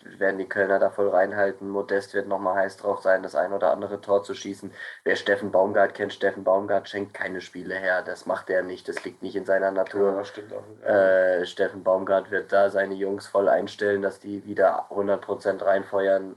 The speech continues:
Speaker 1: Und deswegen, ja, tippe ich schon am Ende auf, ähm, darauf, dass die Her-, äh, dass die Hertha zwar verliert, aber dass Stuttgart, äh, nur einen Punkt holt. Und damit wäre dann die, wären dann die Stuttgarter in der Relegation.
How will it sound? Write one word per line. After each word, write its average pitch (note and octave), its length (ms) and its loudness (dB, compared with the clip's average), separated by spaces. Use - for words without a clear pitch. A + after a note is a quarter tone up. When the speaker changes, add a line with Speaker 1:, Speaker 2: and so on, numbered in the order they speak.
Speaker 1:
Und F#2 340 -6
deswegen, G2 640 0
ja, F2+ 300 2
tippe - 360 -2
ich G#2 180 0
schon G#2 360 2
am - 180 -4
Ende G2+ 640 2
auf, F#2+ 340 0
ähm, F#2 680 -2
darauf, G2 400 2
dass - 260 -2
die F#2 100 -4
Her-, F#2+ 280 4
äh, G2 260 2
dass - 240 -6
die F2+ 260 -4
Hertha G2 340 2
zwar F#2+ 220 0
verliert, G2+ 420 -2
aber F#2 160 -2
dass F2+ 180 -10
Stuttgart, - 520 -6
äh, F#2+ 240 -2
nur G2 180 -2
einen F#2+ 100 -6
Punkt G#2 300 -6
holt. G2+ 260 0
Und F#2 300 -2
damit F2+ 340 2
wäre F#2+ 200 0
dann F2+ 220 -2
die, F2 560 -2
wären F#2+ 220 -2
dann F2+ 120 -2
die F2+ 120 -10
Stuttgarter F#2+ 480 -2
in F#2 80 -2
der F2+ 100 -2
Relegation. F#2 720 -4